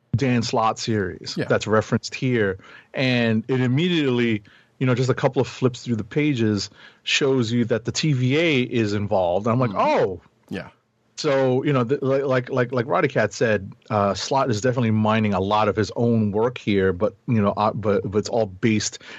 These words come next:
Speaker 1: in, uh, very deeply in Marvel lore.
Speaker 2: Right. So, and if you're, if you're, if you're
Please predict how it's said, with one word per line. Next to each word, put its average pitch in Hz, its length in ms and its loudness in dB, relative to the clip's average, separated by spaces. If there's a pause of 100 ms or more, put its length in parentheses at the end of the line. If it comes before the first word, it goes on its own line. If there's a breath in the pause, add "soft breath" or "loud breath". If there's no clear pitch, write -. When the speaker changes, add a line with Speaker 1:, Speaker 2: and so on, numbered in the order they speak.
(140 loud breath)
Speaker 1:
in, 110 300 0
uh, 101 280 0
very 104 340 0
deeply 98 680 -4 (480 loud breath)
in 104 240 2
Marvel 98 460 2
lore. 87 340 0 (320 soft breath)
Speaker 2:
Right. 82 240 -8 (140)
So, - 200 -8
and 151 200 0
if 147 120 -2
you're, 160 220 0
if 139 240 -2
you're, 147 300 -2
if 123 180 -8
you're 135 300 0